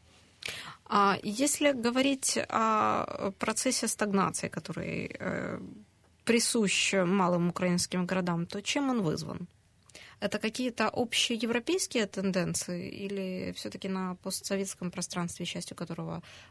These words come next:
а, в принципе, ещё остаётся Украина, это, эти тенденции вызваны чем-то другим?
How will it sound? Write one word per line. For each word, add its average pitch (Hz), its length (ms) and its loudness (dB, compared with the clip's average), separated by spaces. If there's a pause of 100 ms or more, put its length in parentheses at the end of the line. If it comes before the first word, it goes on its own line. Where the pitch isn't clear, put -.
а, 160 220 0 (460)
в - 180 -16
принципе, 190 480 -2
ещё 180 260 0
остаётся 160 440 -6
Украина, 160 640 -2
это, - 220 -10
эти 190 220 -2
тенденции 180 520 2
вызваны 170 380 0
чем-то 170 320 -6
другим? 170 380 -2